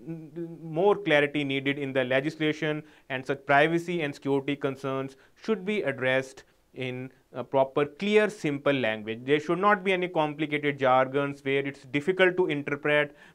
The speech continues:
that where they are drawing line, how the bill is likely to operate. So this is, is one of the crucial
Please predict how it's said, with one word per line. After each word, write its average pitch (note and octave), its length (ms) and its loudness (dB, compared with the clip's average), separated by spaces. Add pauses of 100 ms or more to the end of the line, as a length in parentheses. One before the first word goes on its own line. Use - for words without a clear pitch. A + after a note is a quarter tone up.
(120)
that C3 360 -2 (200)
where D3+ 360 4
they C#3+ 180 2
are C#3 100 2
drawing C3+ 340 -2
line, C3+ 480 -2
how D#3+ 320 2
the C#3+ 300 2 (260)
bill B2 200 -2
is A#2+ 140 -8
likely A2+ 400 -6
to D3+ 240 -10 (320)
operate. A2 380 -8
So C#3+ 100 -8
this G#3+ 380 -2 (180)
is, D#3+ 240 -2
is D#3+ 100 -6
one D3 240 -4
of D3 140 0
the D3 260 2 (360)
crucial A3 460 0